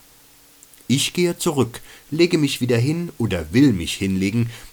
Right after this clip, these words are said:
denn nun versperrt mir ein mir unbekannter junger Mann den Weg. Dieser Mann gehört nicht in unser Abteil, kein Zweifel.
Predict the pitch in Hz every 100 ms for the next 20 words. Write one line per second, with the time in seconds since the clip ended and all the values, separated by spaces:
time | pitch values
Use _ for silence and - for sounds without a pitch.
0 | - 107 107 190 143 - 104 92 - -
1 | 143 147 - 104 110 92 80 - 98 90
2 | 95 101 - - 208 208 131 113 - 143
3 | 123 101 107 143 107 92 101 202 139 80
4 | 82 85 80 76 - - - - - -
5 | _ - - - - 156 214 139 92 87
6 | 92 104 107 117 120 170 - - 131 143
7 | 151 151 147 - - 214 170 95 - _
8 | - - 101 - 131 180 - 65